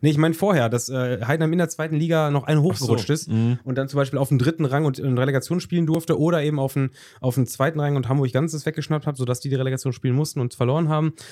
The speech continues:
Speaker 1: Nee, also, wa-, um, um drauf zurückzukommen, äh, es zeigt halt diese ganzen, <laughs> diese ganzen Verletzten und Schwerverletzten zeigen halt wirklich krass, was da in Hamburg für eine Euphorie geherrscht hat, um jetzt endlich mal aufzusteigen. Also nach sieben Jahren,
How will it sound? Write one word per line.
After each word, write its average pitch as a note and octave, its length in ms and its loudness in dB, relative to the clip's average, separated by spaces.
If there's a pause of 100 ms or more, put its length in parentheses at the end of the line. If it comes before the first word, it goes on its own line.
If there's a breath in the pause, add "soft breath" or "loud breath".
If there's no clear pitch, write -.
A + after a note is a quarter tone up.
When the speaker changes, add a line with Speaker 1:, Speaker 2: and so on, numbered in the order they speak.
(180 loud breath)
Speaker 1:
Nee, F3 180 8
also, C#3 220 2
wa-, D#3+ 120 2
um, C#3+ 380 -4
um D#3+ 120 0
drauf D#3 160 -4
zurückzukommen, D#3+ 680 0 (240 loud breath)
äh, C3+ 120 4
es C3+ 200 2
zeigt E3+ 300 -2
halt D3 280 0
diese C3+ 160 2
ganzen, D3+ 460 0 (160 loud breath)
<laughs> - 220 -12
diese C#3+ 160 0
ganzen C#3 500 0 (300 loud breath)
Verletzten C#3 680 2
und C#3+ 160 -2
Schwerverletzten D#3 800 0 (240 loud breath)
zeigen E3 320 -2
halt D3 300 0 (100)
wirklich D3 320 -2
krass, E3 320 -2 (260 loud breath)
was C#3+ 280 0
da E3+ 80 -6
in B2+ 180 0
Hamburg D#3+ 300 4
für D#3+ 100 -2
eine C#3+ 160 2
Euphorie C#3 560 2
geherrscht A#2 480 2
hat, C#3+ 140 -2
um C3 100 2
jetzt - 300 0
endlich E3 240 0
mal D#3 60 4
aufzusteigen. B2+ 360 -2
Also A#2 140 -2
nach B2 100 0
sieben D#3 320 -2
Jahren, D#3+ 300 2